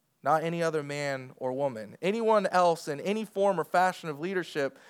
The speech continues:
must take their cues from Christ, because if they don't, they're influencing the church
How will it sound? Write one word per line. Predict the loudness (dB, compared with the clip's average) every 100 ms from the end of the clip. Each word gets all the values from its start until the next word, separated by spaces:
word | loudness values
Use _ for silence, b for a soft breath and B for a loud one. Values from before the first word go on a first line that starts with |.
| B
must | -4 -4 -4
take | 0 0 0
their | -4
cues | -4 -6 -6 -4 -6 -8 -12 -18 b b -12
from | -10
Christ, | -4 2 2 0 -12
because | -14 -8 -6
if | -8 -8
they | -4
don't, | 2 2 2 -2 -16 _ _ _ _ _ _ _ _
they're | -4 -2
influencing | -2 -6 -6 -6 -6 -10 -10
the | -12
church | -8 -4 -4 -6 -16 -18